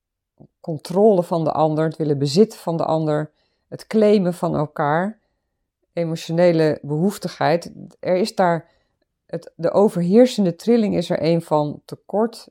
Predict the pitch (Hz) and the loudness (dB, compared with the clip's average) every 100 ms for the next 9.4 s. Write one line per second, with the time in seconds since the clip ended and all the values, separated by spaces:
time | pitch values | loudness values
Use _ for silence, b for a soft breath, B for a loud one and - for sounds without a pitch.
0 | _ - 143 156 175 196 - 220 220 b | _ -14 -4 2 4 2 -2 -4 -4 b
1 | b b b - 160 143 196 - 131 143 | b b b -8 -4 0 0 -2 -4 -2
2 | 185 - 185 180 - 160 160 156 147 156 | -2 -2 -2 -2 -2 -2 -2 0 4 4
3 | 165 - 160 151 _ _ _ _ _ _ | 4 0 -4 -6 _ _ _ _ _ _
4 | _ _ - 160 - 226 143 110 123 139 | _ _ -16 -14 2 4 4 2 -4 -8
5 | - - 143 - 170 156 165 156 180 147 | -14 -8 -8 -4 -4 -2 0 2 4 2
6 | - 135 117 110 - 95 131 _ _ _ | -4 -6 -6 -8 -12 -16 -18 _ _ _
7 | _ _ _ _ _ _ _ _ _ _ | _ _ _ _ _ _ _ _ _ _
8 | _ _ _ - 156 202 - 156 - 156 | _ _ _ -14 -8 -6 -4 -4 -4 0
9 | 175 175 170 - | 6 6 4 -2